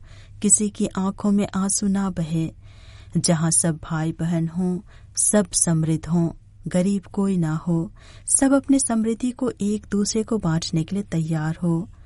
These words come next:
अब हमें यह सोचना है कि हम में से प्रत्येक ईश्वर के राज्य की स्थापना के लिए क्या योगदान दे सकता है। एक ख्रिस्त परिवार में पिता अपने आप से पूछे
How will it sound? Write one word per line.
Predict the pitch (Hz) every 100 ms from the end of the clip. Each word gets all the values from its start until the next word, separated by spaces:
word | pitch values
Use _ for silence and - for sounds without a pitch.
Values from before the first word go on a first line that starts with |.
| - -
अब | 254
हमें | 269 269
यह | 269 202 220
सोचना | - 165 160 165 160
है | 165 180
कि | - -
हम | 170 202
में | 202 214
से | -
प्रत्येक | 214 202 190 208 208 -
ईश्वर | 202 208 - 208
के | -
राज्य | 196 190 190 -
की | 208 214
स्थापना | - - 160 - 156
के | 156 180
लिए | 196 -
क्या | 208 196
योगदान | 190 160 156 - 165 165
दे | 165
सकता | 165 165 - 160 156
है। | 156 170 165 - - - - - - -
एक | 165 165 -
ख्रिस्त | 165 156 170
परिवार | - 165 160 165 160 160
में | 165
पिता | - 165 180 180 202 - - -
अपने | 202 - 208 -
आप | 196 202
से | - 208
पूछे | - 160 - 170 160